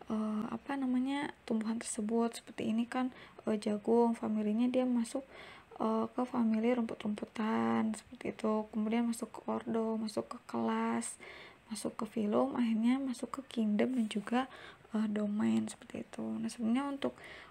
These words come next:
eh, filum, kelas, ordo, famili emang, eh, banyak gitu ya jenisnya, tapi di sini kita bisa melakukan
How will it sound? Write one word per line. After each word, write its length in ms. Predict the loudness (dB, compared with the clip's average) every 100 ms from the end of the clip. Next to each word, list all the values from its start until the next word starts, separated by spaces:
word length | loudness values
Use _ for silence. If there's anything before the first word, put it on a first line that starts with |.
| -6
eh, 140 | -4 -2
filum, 400 | 0 2 2 0
kelas, 720 | -2 -2 0 -2 -2 -6 -10 -4
ordo, 320 | -4 0 -2
famili 400 | 0 0 2 2
emang, 380 | 4 4 4 2 -4 -12 -18 -10 0
eh, 180 | 4 4
banyak 480 | 4 4 4 4
gitu 220 | 2 -2 0
ya 140 | 0
jenisnya, 400 | 0 0 0 -2
tapi 320 | -4 -4 -2
di 40 | -2
sini 260 | -4 0 0
kita 300 | 0 -2 0
bisa 320 | 0 0 0
melakukan 400 | 0 -2 0 -2